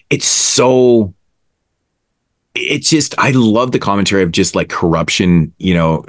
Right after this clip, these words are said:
like, how, you know, you can have this white picket fenced white American family and shit. Like, everything looks so good to everybody on the outside, but it's really dark and dismal and bleak and nasty on the inside.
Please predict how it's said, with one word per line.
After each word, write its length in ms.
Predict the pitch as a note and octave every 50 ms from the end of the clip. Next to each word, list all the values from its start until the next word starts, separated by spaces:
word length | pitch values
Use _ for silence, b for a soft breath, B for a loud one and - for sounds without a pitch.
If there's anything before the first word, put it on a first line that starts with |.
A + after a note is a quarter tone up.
| - -
like, 280 | F#2+ G2 F#2 F2 - - - - - _ _ -
how, 420 | - - A#2 A2 A2 G#2+ G2 F2 - - _ _ _ _ _ _
you 100 | - A#2
know, 60 | G#2+ G#2+
you 140 | G#2 G#2+
can 120 | - B2+ G#2+
have 200 | G2+ G#2+ A2+ G2
this 160 | F#2+ F2 F#2+
white 480 | E2+ E2+ F2 F2 F2+ F2 D#2 - - - _ _ _ _
picket 260 | - B2 - F#2 E2+ -
fenced 360 | - F#2 F#2 F2+ E2 - -
white 240 | E2 E2 F2 F2+ F2
American 420 | E2 E2+ E2 E2+ E2 - F2 D#2+
family 360 | - E2 D#2 D#2 E2 E2+ E2
and 100 | E2+ E2+
shit. 120 | - F2 D#2+
Like, 120 | D#2 E2+
everything 280 | G#2 F#2+ F#2+ G#2+ G2 F#2
looks 180 | D#2+ - -
so 340 | - - - - G2 G2 F#2
good 280 | E2+ - E2+ F2 E2+ -
to 160 | F#2+ E2+ -
everybody 420 | E2 E2+ F2+ D#2+ F#2 E2+ E2+ E2
on 120 | D#2+ D#2+ D#2+
the 100 | D2+ D2+
outside, 460 | E2+ E2 - - F2+ E2+ F2 E2+ D#2+
but 120 | D#2+ D2
it's 160 | D#2 D#2 - C#2+
really 420 | C#2 D2 E2 E2 E2+ E2+ D#2+ D2+
dark 360 | D2 C#2+ - D#2 D#2+ D#2 D2+
and 140 | F2+ D#2+ D2
dismal 340 | C#2+ D#2 D#2 D#2 F2+ E2+ E2
and 140 | E2 D2+ D#2
bleak 380 | E2+ E2 E2 D#2+ E2 E2+ -
and 120 | E2+ D#2 D#2
nasty 400 | D2 D2 D2+ F2 - - F2+ E2+
on 100 | D#2+ D2+
the 100 | D2 D2+
inside. 440 | E2 F2 - F#2+ F#2+ G2+ A2 -